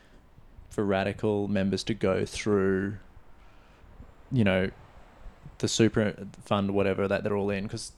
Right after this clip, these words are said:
you know, there's definitely been, like, a move away from, like, if you're in this union, you're in this fund. But to be going to the fund and being like, "Hang on,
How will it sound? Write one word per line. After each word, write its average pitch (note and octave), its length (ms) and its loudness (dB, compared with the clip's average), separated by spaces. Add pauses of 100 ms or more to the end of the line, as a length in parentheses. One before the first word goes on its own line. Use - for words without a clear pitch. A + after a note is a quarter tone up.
(140)
you D#4+ 80 0
know, G2 200 0 (280)
there's D#3 180 0
definitely F3 320 6
been, C3+ 200 2
like, A2+ 180 2
a A#2 60 4
move G#2+ 220 2
away F#2+ 260 2
from, G2 240 -6
like, F#2 280 -4
if - 200 -12
you're G#2+ 120 -2
in F#2+ 180 -6
this - 260 -8
union, G#2 300 -6
you're F#2+ 120 -8
in F#2 80 -8
this F#2+ 200 -10
fund. F#2+ 440 -4
But - 140 -8 (640)
to - 100 -12
be A#2+ 140 -4
going A2 340 4
to - 140 -4
the G2+ 80 -4
fund G#2+ 380 -2
and G2+ 40 0
being G#2 120 0
like, G2+ 180 0
"Hang A#2 240 2
on, G2+ 180 0